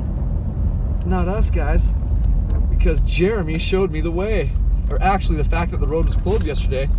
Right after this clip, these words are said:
um, and they were detouring people right down this way, that's how I learned. I'm surprised, working for Domino's when I first got here and doing my delivery service and my YouTube channel, I didn't know about this. Like, really?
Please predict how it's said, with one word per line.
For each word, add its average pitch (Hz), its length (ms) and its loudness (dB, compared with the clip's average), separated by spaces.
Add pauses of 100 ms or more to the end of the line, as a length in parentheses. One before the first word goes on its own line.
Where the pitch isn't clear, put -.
(1120)
um, 135 300 0
and 131 100 -4
they 139 80 0
were 143 180 -2
detouring 160 440 -2
people - 280 -4
right 139 240 -2 (220)
down 131 180 -2
this 170 200 -2
way, 131 100 -2
that's 131 180 0
how 135 140 -2
I 120 80 -4
learned. 110 260 -2 (2000)
I'm 127 80 -6
surprised, 170 500 -4
working 160 260 -4
for 143 100 -6
Domino's 165 600 -2
when 160 120 -4
I 151 40 -6
first 165 260 -4
got 170 200 -2
here 165 240 -2
and 147 140 -4 (440)
doing 151 240 0 (240)
my 147 120 0
delivery 165 360 -2
service 185 460 0
and 160 180 -4
my 170 140 -2
YouTube 180 300 -2
channel, 180 260 -2
I 143 80 -2
didn't 139 200 -2
know 127 140 -2
about 160 260 -2
this. 185 220 -2
Like, - 160 0 (1000)
really? 202 400 0